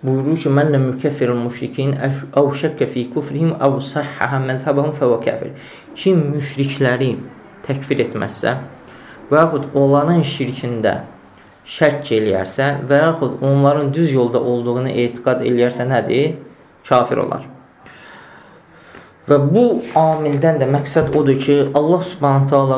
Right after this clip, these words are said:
Qurani-Kərimdə və eləcə də Peyğəmbər sallallahu əleyhi və səlləm sünnədə kafir və müşriklərdən uzaq durmağı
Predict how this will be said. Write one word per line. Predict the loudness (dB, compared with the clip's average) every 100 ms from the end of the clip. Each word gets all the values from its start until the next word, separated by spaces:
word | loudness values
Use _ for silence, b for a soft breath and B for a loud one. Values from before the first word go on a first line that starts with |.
| 0
Qurani-Kərimdə | 0 0 0 -2 -2 0 2 2 0 -6 -12 -2
və | 2
eləcə | 2 2 0
də | 0
Peyğəmbər | 0 2 2 2
sallallahu | 0 0 2 2 2
əleyhi | 0 0
və | -2
səlləm | -2 -2 -2 -4
sünnədə | -2 0 0 0 2 2 2 -2 -6 B B B -2
kafir | 0 2 0 0
və | 0 -2
müşriklərdən | -6 -10 -6 -2 0 0 0 0
uzaq | 0 0 0 -2
durmağı | -4 -2 0